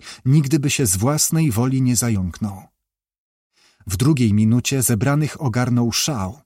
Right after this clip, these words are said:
Miotali się na swoich miejscach i krzyczeli co sił w płucach, starając się zagłuszyć dobiegające z teleekranu beczenie. Drobna kobieta o włosach w kolorze piasku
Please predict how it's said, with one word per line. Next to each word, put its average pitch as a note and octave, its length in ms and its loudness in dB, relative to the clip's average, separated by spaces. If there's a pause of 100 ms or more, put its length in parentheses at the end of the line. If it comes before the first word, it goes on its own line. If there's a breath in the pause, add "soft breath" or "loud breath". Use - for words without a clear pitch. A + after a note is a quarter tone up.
(200)
Miotali D3+ 460 2
się C#3 140 -2
na B2 120 0
swoich C3 420 -2
miejscach B2+ 640 0 (280 loud breath)
i C3+ 160 0
krzyczeli C3+ 520 0
co - 160 -4
sił A2+ 280 -2
w - 100 -12
płucach, B2+ 520 -4 (200)
starając D3+ 580 -2
się C#3 140 -4
zagłuszyć B2 600 -4
dobiegające C#3+ 760 -2
z - 80 -4
teleekranu C3 680 -2
beczenie. G2+ 600 -6 (560 loud breath)
Drobna D#3 380 0
kobieta B2+ 480 -2
o A#2 80 -4
włosach A#2 440 -4
w - 100 -18
kolorze B2 360 -2
piasku D3+ 540 -4